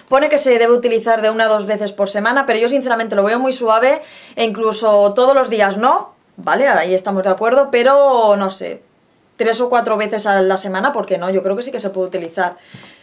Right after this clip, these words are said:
Eh, además el granulado, es que hablo así raro porque es que me mordió la lengua de repente. <laughs> Os informo de todo.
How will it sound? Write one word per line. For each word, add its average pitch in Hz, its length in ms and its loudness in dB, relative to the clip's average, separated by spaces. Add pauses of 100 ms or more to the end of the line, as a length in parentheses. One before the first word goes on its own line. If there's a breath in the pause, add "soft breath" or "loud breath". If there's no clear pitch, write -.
(160 loud breath)
Eh, 226 260 2
además 220 340 0
el 262 140 2
granulado, 226 680 2
es 208 140 -6
que 240 200 -4
hablo 220 220 0
así 247 200 -2
raro 233 240 0
porque 214 160 -4
es 208 80 -10
que 240 60 -8
me 226 100 -4
mordió 196 260 0
la 180 100 0
lengua 185 220 -2
de 175 80 -2
repente. 190 420 -6
<laughs> - 2250 -20
Os - 120 -16
informo 185 380 -4
de 165 60 -4
todo. 143 320 -8